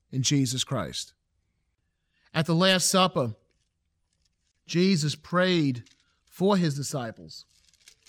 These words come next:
In John chapter seventeen, in verse six, he says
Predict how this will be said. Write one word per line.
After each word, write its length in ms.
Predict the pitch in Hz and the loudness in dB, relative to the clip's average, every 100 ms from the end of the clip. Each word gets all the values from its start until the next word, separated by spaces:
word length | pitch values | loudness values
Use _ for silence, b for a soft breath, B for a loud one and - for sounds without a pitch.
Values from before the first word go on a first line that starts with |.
| _ - | _ -8
In 140 | 135 | -4
John 300 | 165 165 170 | 0 2 2
chapter 320 | 151 170 151 | 0 -4 -4
seventeen, 1000 | 143 - 170 156 143 180 185 175 135 113 - _ _ _ _ _ _ _ _ _ _ | -4 -2 -2 -2 -6 -6 -4 -4 -4 -8 -12 _ _ _ _ _ _ _ _ _ _
in 100 | 147 | -4
verse 300 | 139 165 151 | 2 2 2
six, 380 | - 180 175 - | 2 2 0 -2
he 80 | 156 | -4
says 480 | - 165 165 139 | -2 -2 -2 -4